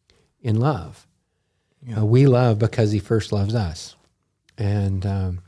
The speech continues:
Speaker 2: Mm.
Speaker 1: So yeah, the whole thing right there, it has the context of judgment, it has context of punishment.
Speaker 2: Yeah.
Speaker 1: But then says, "You, uh, are, uh, released from the judgment and the punishment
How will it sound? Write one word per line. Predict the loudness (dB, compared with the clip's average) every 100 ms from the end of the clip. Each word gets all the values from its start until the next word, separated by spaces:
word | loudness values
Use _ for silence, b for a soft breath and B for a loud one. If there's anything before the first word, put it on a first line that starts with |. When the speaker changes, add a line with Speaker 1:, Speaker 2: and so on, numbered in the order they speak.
| _
Speaker 2:
Mm. | -20 b b b b b b
Speaker 1:
So | 2
yeah, | 4 4 2 0
the | 0
whole | 4 4
thing | 4 4 4 4 4 0 -6 -10 -8 -6 -8 -2
right | 0 2
there, | 4 6 6
it | 4
has | 2 2
the |
context | -2 0 4 4 2 -2 -2
of | -2
judgment, | 0 0 2 0
it | 2
has | 0 -2
context | 0 2 2 0 -4
of | -10
punishment. | -2 0 0 -4 -8 -8 _ _ _ _ _ -4
Speaker 2:
Yeah. | -4 -4
Speaker 1:
But | -4 0 2
then | 4 4 4 2
says, | 2 2 2 0 -6 -10
"You, | -2 2 4 4 -2 -8
uh, | -6 -2 -2 -2 -2
are, | 0 2 2 0 -4 _ _ -20 _ _ _ _
uh, | -20 -20 -20 -10
released | -2 0 4 4 4 0 -8 -16 -20 _ _ _ _ -2
from | 2 4
the | 4
judgment | 4 2 2 -2 0
and | 0
the | 0
punishment | 0 -2 -2 -4 -4